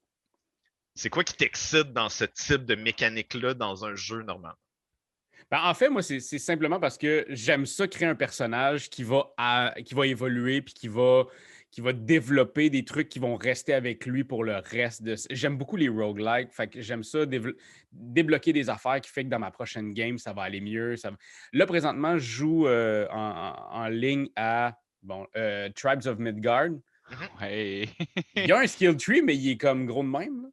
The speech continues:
Speaker 2: Puis
Speaker 3: Ouais.
Speaker 2: c'est tout le temps le même. Fait qu'à un moment donné, je suis comme, je comprends le rogue, je comprends qu'on revient, puis qu'on fait, mais j'aurais aimé ça de la surprise, j'aurais aimé ça, euh, j'aurais aimé ça justement qu'il switch peut-être un peu le skill tree, puis faire comme, asti, il y a des trucs du rôdeur dans le, ça... Bref.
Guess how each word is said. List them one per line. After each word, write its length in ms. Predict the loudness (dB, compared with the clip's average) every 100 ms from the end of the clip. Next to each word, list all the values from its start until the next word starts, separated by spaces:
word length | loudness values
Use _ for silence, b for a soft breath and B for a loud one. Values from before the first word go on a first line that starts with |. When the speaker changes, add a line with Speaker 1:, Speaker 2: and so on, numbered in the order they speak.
| _ _ _
Speaker 2:
Puis 200 | -2 0
Speaker 3:
Ouais. 60 | 0
Speaker 2:
c'est 60 | 0
tout 100 | 0
le 60 |
temps 160 | 4 4
le 80 | 4
même. 420 | 4 2 0 -4
Fait 140 | -4
qu'à 80 | -2
un 20 |
moment 160 | -2 0
donné, 140 | -2
je 60 | -4
suis 80 | 0
comme, 200 | 0 -2
je 80 | -4
comprends 320 | -4 0 2
le 60 | 4
rogue, 340 | 4 6 4 2
je 20 |
comprends 260 | -2 -4 -2
qu'on 220 | -2 -2
revient, 420 | -6 -2 2 0
puis 80 | 0
qu'on 140 | -6
fait, 200 | -2 -2 b b b
mais 40 | -2
j'aurais 160 | 0
aimé 120 | 2 -2
ça 120 | -2
de 80 | -2
la 80 | -2
surprise, 600 | -2 -8 0 2 2 0
j'aurais 200 | -4 -4
aimé 140 | -4
ça, 200 | -4 2
euh, 380 | 6 6 6 4 0 B B B B
j'aurais 220 | 0 2
aimé 100 | 2
ça 140 | 0
justement 340 | 2 2 2 2
qu'il 140 | -2
switch 320 | 0 0 2
peut-être 240 | 0 0 0
un 100 | 0
peu 140 | 2
le 80 | 2
skill 240 | 2 -4
tree, 240 | 0 2 2
puis 100 | 0
faire 140 | 0
comme, 180 | -2 -4
asti, 500 | -2 -2 -4 -8 -8 b b b b
il 100 | -2
y 100 | 0
a 60 | 2
des 140 | 2
trucs 180 | 0 -4
du 100 | -2
rôdeur 640 | 0 2 4 4 4 2
dans 420 | 0 2 4 4
le, 360 | 0 0 0 -2
ça... 220 | -2 -6 -6
Bref. 460 | 0 2 2 -2